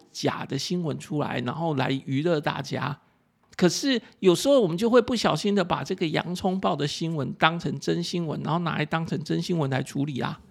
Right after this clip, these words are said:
那我就在这边就跟大家解释一下，类似的情况在台湾也发生过。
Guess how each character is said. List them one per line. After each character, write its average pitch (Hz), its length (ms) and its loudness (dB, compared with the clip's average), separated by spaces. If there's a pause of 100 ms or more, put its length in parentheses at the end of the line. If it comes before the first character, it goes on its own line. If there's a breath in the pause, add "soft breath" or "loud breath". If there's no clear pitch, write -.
(300 soft breath)
那 180 100 2
我 139 100 4
就 139 140 -2
在 147 180 0
这 143 140 -4
边 135 240 -6
就 139 100 -8
跟 131 160 -6
大 135 140 -4
家 127 180 -6
解 - 240 -10
释 - 220 -8
一 120 80 -6
下， 131 240 -2 (260 loud breath)
类 170 180 4
似 139 140 -2
的 143 80 2
情 120 160 -6
况 135 180 0
在 139 140 -4
台 - 180 -6
湾 123 220 -2
也 123 140 -4
发 131 220 -4
生 135 180 -4
过。 160 260 4